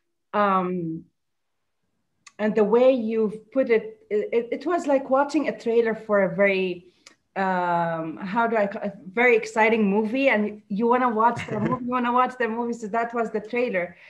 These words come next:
Speaker 1: So thank you for, uh, demonstrating that. But I just wanna go back a little bit, because there are things that you've said that I
Speaker 2: Yeah,
Speaker 1: really would
Speaker 2: please.
Speaker 1: like to just talk about. So you said that you
Speaker 2: Mm-hmm.
Speaker 1: woke up one day and you started vomiting blood.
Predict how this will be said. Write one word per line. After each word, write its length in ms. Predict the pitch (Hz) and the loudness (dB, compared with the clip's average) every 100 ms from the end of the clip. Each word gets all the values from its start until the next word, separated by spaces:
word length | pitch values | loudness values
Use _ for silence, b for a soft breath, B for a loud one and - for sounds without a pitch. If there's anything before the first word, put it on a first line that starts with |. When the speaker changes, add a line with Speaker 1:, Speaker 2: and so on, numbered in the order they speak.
| B | B
Speaker 1:
So 140 | - | -6
thank 240 | 240 294 311 | 0 2 0
you 160 | - - | -4 -2
for, 520 | 226 214 202 190 - | 2 4 6 4 0
uh, 200 | 190 185 | -4 -4
demonstrating 760 | 175 208 208 202 233 233 196 175 | -2 0 -2 -2 -4 -2 -4 -2
that. 460 | 214 196 151 156 _ - | -2 -2 -4 -10 _ -14
But 560 | 185 226 226 214 214 - | -4 2 4 4 0 -4
I 80 | 220 | -2
just 160 | 294 | 0
wanna 200 | 311 302 | 0 0
go 180 | 226 240 | 2 2
back 400 | 185 226 220 - | 2 0 0 -4
a 20 | |
little 260 | 196 202 190 | -6 -6 -8
bit, 280 | 175 175 - | -6 -6 -6
because 340 | 220 220 196 | -4 -4 -2
there 140 | 190 233 | -2 0
are 280 | 202 202 - | 0 -4 -6
things 260 | 254 247 - | -6 -6 -6
that 200 | 208 - | -8 -8
you've 140 | 202 | -14
said 340 | - 208 202 175 | -4 -2 0 -2
that 100 | 190 | -2
I 80 | |
Speaker 2:
Yeah, 80 | 185 185 | -2 -2
Speaker 1:
really 240 | 220 214 | -4 -4
would 200 | 175 185 | -6 -6
Speaker 2:
please. 40 | 202 | -4
Speaker 1:
like 280 | 196 196 - | -4 -6 -10
to 100 | 190 | -8
just 340 | 165 180 175 _ - | -4 -6 -6 _ -2
talk 260 | 226 233 | -2 0
about. 380 | 220 185 156 156 b b b b | -4 -4 -6 -8 b b b b
So 160 | - 269 | -4 0
you 180 | 262 | 0
said 580 | 254 - - 294 254 214 | -2 -4 2 2 2 0
that 540 | 262 233 214 208 - - | 2 4 4 2 -4 -10
you 140 | 233 | -6
Speaker 2:
Mm-hmm. 100 | 226 | 0
Speaker 1:
woke 220 | 247 254 | 0 0
up 220 | 254 233 220 | -2 -2 -2
one 180 | 202 | -2
day 220 | 202 208 185 | 0 0 -2
and 120 | 185 | -6
you 60 | |
started 320 | 180 208 196 175 | -2 0 0 2
vomiting 540 | 202 202 214 202 175 | 2 2 -2 -4 -6
blood. 580 | 156 202 233 156 - | -4 0 0 0 -6